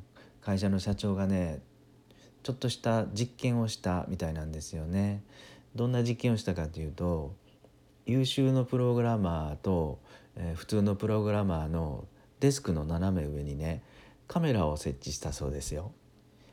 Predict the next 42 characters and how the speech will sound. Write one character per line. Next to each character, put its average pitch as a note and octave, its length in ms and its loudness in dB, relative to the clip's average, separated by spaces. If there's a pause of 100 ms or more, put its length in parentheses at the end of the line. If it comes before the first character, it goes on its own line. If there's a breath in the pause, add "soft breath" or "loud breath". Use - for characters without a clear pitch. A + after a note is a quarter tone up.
(160 loud breath)
は E2 160 -4
い。 C#2 120 -4
そ B2 100 0
れ A#2+ 80 4
で、 A#2 400 4
え E2 280 -4
ー - 40 -20
と、 D2 160 -4
作 - 320 -2
業 G2 220 4
中 F#2 200 -2
と E2+ 120 -8
い C#2 60 -4
う - 20 -8
か、 D2+ 340 -2 (260 loud breath)
え C#2 320 -4
ー、 C2+ 80 -14
勤 F#2+ 120 2
務 E2+ 160 0
中 D#2+ 280 -4
ず F#2 120 -2
ー F#2+ 260 4
っ F2+ 40 -4
と F2 340 -2 (300 loud breath)
彼 G#2 220 2
ら D#2 160 2
を D#2 120 -2
見 G2 120 2
て G#2 140 2
た E2 140 -2
そ E2+ 180 -2
う D2+ 40 -4
な D#2 100 -6
ん E2 60 -6
で E2 100 -6
す - 100 -10
ね。 F2+ 300 -2 (540 loud breath)
<laughs> - 460 6
す G2+ 220 0
る G#2+ 120 0
と G2 140 2
ね、 D#2+ 280 0